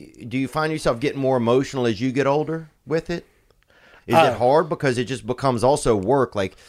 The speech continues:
Speaker 1: it's tough when things just become work, you know?
Speaker 2: Right, right. You know, it's, the hardest part of our job is when we're dealing with children.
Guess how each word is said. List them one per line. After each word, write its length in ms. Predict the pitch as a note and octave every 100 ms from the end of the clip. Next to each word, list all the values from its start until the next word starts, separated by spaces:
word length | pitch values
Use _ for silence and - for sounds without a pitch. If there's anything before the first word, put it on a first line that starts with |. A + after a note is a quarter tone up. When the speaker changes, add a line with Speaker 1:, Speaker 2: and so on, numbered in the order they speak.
| -
Speaker 1:
it's 160 | A#2 -
tough 200 | G#3 -
when 120 | D#3
things 220 | C3+ B2+
just 160 | A2+ -
become 320 | A#2 A2+ F#2
work, 340 | F#2 F#2 - F#2
you 80 |
know? 260 | E2+ E2+ A2 - - _
Speaker 2:
Right, 480 | C#3 C#3+ B2 A2 - - -
right. 420 | B2 A2+ G#2 - - - _ _
You 160 | D3 D3
know, 400 | C3 A#2+ A2 - _ _ _ -
it's, 560 | C#3 A2+ - - - - - _ _ _ - _ _ - _ _ _
the 140 | A#2+ B2
hardest 460 | F3 G3 G3 -
part 200 | - D3+ C3+
of 60 |
our 160 | B2 A2
job 460 | G2 G2+ G#2 - - _ _ - - _ _
is 220 | A#2+ A2
when 180 | A#2+ A#2
we're 160 | A#2 A2+
dealing 360 | A2+ A2 G#2
with 120 | G2+
children. 440 | - G2+ E2+ -